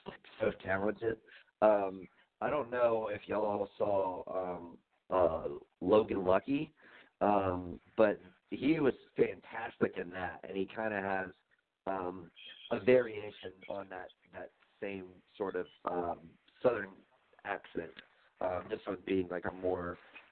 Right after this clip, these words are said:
uh, Sa-, Savannah, Old South, sophisticated type accent. Uh, the other one being more like, you know, white trashy. Um, but, uh,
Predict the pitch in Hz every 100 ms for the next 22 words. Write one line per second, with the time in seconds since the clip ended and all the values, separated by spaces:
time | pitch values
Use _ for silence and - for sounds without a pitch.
0 | _ 95 90 87 80 - - - - -
1 | - 107 107 101 98 92 90 - - 107
2 | 104 - - 92 92 - _ 90 - -
3 | 95 - 87 85 82 _ _ - 87 -
4 | - - 82 80 - - - - - 85
5 | 85 95 98 95 90 90 87 90 87 82
6 | 85 - _ 90 80 78 - _ - -
7 | 90 87 - 90 - - 92 - - -
8 | - _ 101 101 92 90 - _ _ _
9 | _ - - 117 101 101 98 92